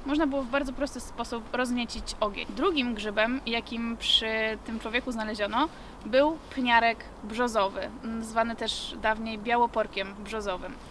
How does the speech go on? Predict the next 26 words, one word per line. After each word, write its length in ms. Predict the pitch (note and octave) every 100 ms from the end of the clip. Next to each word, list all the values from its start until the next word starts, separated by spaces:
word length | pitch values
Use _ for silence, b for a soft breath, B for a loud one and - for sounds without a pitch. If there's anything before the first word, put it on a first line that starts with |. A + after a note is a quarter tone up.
| B B B
Jest 180 | - -
to 100 | D#4+
grzyb, 240 | B3+ C#4+
który 240 | - C4+ B3+
występuje 560 | B3+ C4 C4 C4 B3
tylko 300 | A#3+ D4+ D4
i 60 | B3+
wyłącznie 360 | A#3+ A#3+ -
na 320 | A3 G#3 G#3 G#3+ -
brzozie. 460 | A3+ A3 A3 G3+ A3+ F4+ - B B B B B B -
Po 100 | C#4+
co 140 | F4+
mu 120 | D#4+ D#4
był 300 | E4+ C4+ G3+ - -
ten 200 | A3+ A3
grzyb? 260 | G#3 F#3 - B B B
E, 260 | G#3+ A3+
no 140 | A3+ B3+
oczywiście 560 | B3+ C4 C4+ - C4
już 140 | B3+ C4
tego 180 | B3+ C4
człowieka 340 | C4 B3+ B3
się 140 | C4
nie 100 | A#3+
zapytamy, 480 | A#3+ A#3 B3 G#3 G#3
mm, 120 | B3+